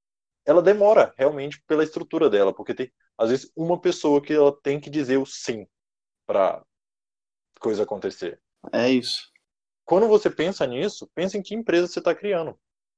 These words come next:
Speaker 1: Se você tá criando uma empresa que precisa de alguém pra falar sim no final, se essa pessoa não tiver lá, sua empresa acabou de perder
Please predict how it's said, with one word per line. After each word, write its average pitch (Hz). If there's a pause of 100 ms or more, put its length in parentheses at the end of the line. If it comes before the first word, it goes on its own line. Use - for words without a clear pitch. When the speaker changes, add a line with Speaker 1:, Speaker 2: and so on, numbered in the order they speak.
(380)
Speaker 1:
Se -
você 139
tá 208
criando 170
uma 139
empresa 101
que -
precisa 151
de 190
alguém 117
pra 98
falar 101
sim 175 (680)
no 107
final, 104 (960)
se -
essa 214
pessoa 175
não 160
tiver 131
lá, 143
sua 147
empresa 147
acabou 147
de 185
perder 160